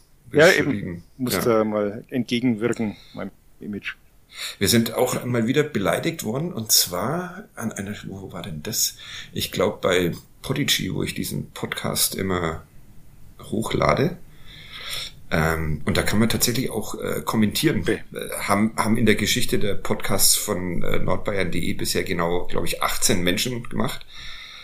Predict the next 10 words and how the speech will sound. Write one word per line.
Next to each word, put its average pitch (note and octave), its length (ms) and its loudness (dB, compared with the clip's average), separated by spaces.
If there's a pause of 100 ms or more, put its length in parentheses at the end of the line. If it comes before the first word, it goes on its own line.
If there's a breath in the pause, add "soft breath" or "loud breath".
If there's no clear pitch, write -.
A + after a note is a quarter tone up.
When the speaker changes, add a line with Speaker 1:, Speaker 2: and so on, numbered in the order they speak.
(240 loud breath)
Speaker 2:
Ähm, D#2 480 2 (200)
äh, - 120 -8 (440)
und G#2 200 6
ich, - 380 -2
äh, - 240 0
und G#2 220 6
da F2 220 4
wurde A#2+ 220 2
irgendein E3+ 420 2
anderer B2+ 360 -4